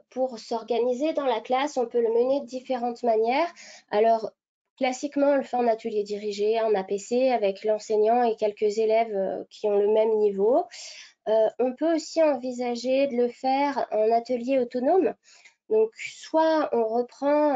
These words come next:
euh, le même format qu'avec l'enseignant, mais sans l'enseignant. Et donc, c'est les élèves qui vont prendre en charge les différents rôles. Je reviens en arrière.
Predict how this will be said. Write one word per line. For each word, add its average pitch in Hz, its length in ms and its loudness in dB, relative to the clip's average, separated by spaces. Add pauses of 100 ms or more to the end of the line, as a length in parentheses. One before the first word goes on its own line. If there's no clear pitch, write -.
euh, 208 320 0 (120)
le 220 220 2
même 294 220 2
format 254 580 0 (380)
qu'avec 262 360 -2
l'enseignant, 254 540 0 (220)
mais 359 200 2
sans 294 180 0
l'enseignant. 233 480 2
Et 269 120 2
donc, 247 180 0
c'est - 180 -6
les 220 260 -2
élèves 285 320 0
qui 233 180 -12
vont 220 160 -2
prendre 269 560 -2
en 233 100 -2
charge 254 440 -4
les 214 120 0
différents 226 420 -2
rôles. 269 320 0 (280)
Je - 140 -16
reviens 214 180 0
en 208 60 2
arrière. 226 340 0